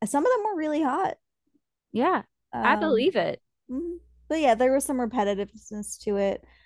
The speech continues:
Speaker 1: Um, it didn't feel like there was, like, a gratuitous amount of sex or anything like that, at least not to, not to
Speaker 2: Yeah.
Speaker 1: me. Um, it seemed like the ratio to page length and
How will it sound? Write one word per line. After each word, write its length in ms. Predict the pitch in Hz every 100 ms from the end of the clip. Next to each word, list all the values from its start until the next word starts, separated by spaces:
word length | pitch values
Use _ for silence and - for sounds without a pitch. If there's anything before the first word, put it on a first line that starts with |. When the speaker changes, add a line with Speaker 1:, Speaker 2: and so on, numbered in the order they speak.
| _ _ -
Speaker 1:
Um, 460 | - 196 196 185 208 _ - _ _ _ _ -
it 120 | 294
didn't 420 | 427 494 427 -
feel 260 | - 233 220
like 180 | 214 196
there 100 | 196
was, 100 | 202
like, 160 | 185
a 80 | 185
gratuitous 840 | - 165 175 - 202 214 247 -
amount 380 | 269 262 247 -
of 100 | 254
sex 340 | - 254 - -
or 120 | 254
anything 380 | 247 247 254 240
like 180 | 240 233
that, 260 | 233 226 -
at 80 | 220
least 180 | 214 196
not 180 | -
to, 180 | - 165 - _ _ 165
not 140 | 151
to 60 | 208
Speaker 2:
Yeah. 320 | 180 - -
Speaker 1:
me. 160 | 196 - _ _ _ -
Um, 400 | 175 175 175 -
it 80 | 214
seemed 180 | 233 208
like 120 | 165
the 60 | 202
ratio 400 | 190 196 - 190
to 80 | 185
page 360 | - 180 170
length 340 | 175 170 175 196
and 480 | - 180 175 - -